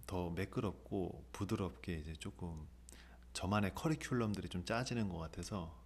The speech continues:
아, 되게, 어, 뿌듯합니다, 혼자서. <laughs> 네. 음, 왠지 이번 녹음은, 어, 듣는 청취자분들이 잠들지 않고 왠지 들을 것 같은 그런 기분도 놓이고, 네,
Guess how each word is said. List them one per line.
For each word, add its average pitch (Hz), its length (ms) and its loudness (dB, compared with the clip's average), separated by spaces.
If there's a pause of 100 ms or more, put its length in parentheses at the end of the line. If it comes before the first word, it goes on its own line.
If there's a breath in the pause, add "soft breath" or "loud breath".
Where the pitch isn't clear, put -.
아, 67 240 -8
되게, 76 360 -8 (640 loud breath)
어, - 160 -14
뿌듯합니다, 127 560 0
혼자서. 87 400 -6 (180)
<laughs> - 180 -18
네. - 80 -8 (1500 loud breath)
음, 71 200 -6 (480)
왠지 139 680 4 (140)
이번 120 300 6
녹음은, 95 560 2 (680 loud breath)
어, 80 600 -2
듣는 92 640 2
청취자분들이 90 840 0 (1500 loud breath)
잠들지 127 440 6
않고 87 300 0
왠지 82 260 -2
들을 117 220 4
것 92 100 -2
같은 85 220 -2
그런 87 560 2
기분도 87 400 -2
놓이고, 76 520 -6 (160)
네, 69 220 -10